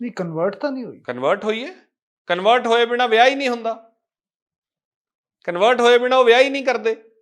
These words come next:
Speaker 2: ਕਨਵਰਟ ਕਰਕੇ ਵਿਆਹ ਕਰਦੇ। ਹੁਣ ਮੈਂ ਨਾਂ ਨਹੀਂ ਲੈ ਸਕਦਾ ਉਹਦਾ ਨਾਂ ਕੀ ਹੈ, ਬਹੁਤ ਗੱਲ ਅੱਗੇ ਵੱਧ ਜੂਗੀ, ਕਿਉਂਕਿ ਆਪਾਂ ਸਾਰੇ ਹੀ ਇੱਕ ਦੂਜੇ ਜਾਣਦੇ ਹਾਂ ਕਿਹਦੀ ਗੱਲ ਹੋ ਰਹੀ ਹੈ। ਮੈਂ ਇੱਧਰ ਦੀ ਗੱਲ ਕਰ ਰਿਹਾ ਤੁਹਾਨੂੰ। ਇਸ ਗੱਲ ਨੂੰ ਸਮਝਣਾ,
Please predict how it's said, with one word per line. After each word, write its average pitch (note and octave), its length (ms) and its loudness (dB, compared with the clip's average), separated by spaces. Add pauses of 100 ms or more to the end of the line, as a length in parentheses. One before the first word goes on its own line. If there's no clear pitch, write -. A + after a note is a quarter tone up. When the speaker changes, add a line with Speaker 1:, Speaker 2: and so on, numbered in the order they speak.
(960)
Speaker 2:
ਕਨਵਰਟ G#3+ 400 0
ਕਰਕੇ B3+ 380 0
ਵਿਆਹ B3 220 4
ਕਰਦੇ। F3+ 260 -2
ਹੁਣ G#3+ 140 -2
ਮੈਂ A#3 140 -2
ਨਾਂ G#3 280 2
ਨਹੀਂ C4 140 -4
ਲੈ A#3 140 4
ਸਕਦਾ G#3 280 -2
ਉਹਦਾ G3+ 160 0
ਨਾਂ F#3+ 240 -2
ਕੀ F#3+ 240 -10
ਹੈ, C#3+ 180 -8 (320)
ਬਹੁਤ G3+ 260 2
ਗੱਲ F3+ 260 0
ਅੱਗੇ E3+ 180 -6
ਵੱਧ E3+ 220 -2
ਜੂਗੀ, E3 260 -12
ਕਿਉਂਕਿ E3 300 -10
ਆਪਾਂ E3+ 220 -4
ਸਾਰੇ D#3+ 300 -2
ਹੀ G#3 120 -6
ਇੱਕ F#3+ 140 -12
ਦੂਜੇ D#3+ 280 -8
ਜਾਣਦੇ C3+ 440 -6
ਹਾਂ C3 80 -12
ਕਿਹਦੀ C#3+ 300 -12
ਗੱਲ A#2 160 -10
ਹੋ A2 180 -16
ਰਹੀ G#2+ 180 -20
ਹੈ। G#2 60 -20 (340)
ਮੈਂ D3 80 -4
ਇੱਧਰ D#3+ 200 -6
ਦੀ F3 180 -8
ਗੱਲ C#3 160 -2
ਕਰ A#2+ 180 -8
ਰਿਹਾ G#2+ 160 -16
ਤੁਹਾਨੂੰ। G2 340 -20 (2500)
ਇਸ A3+ 280 -10
ਗੱਲ F3+ 220 0
ਨੂੰ G#3+ 120 -8
ਸਮਝਣਾ, G#3 400 -8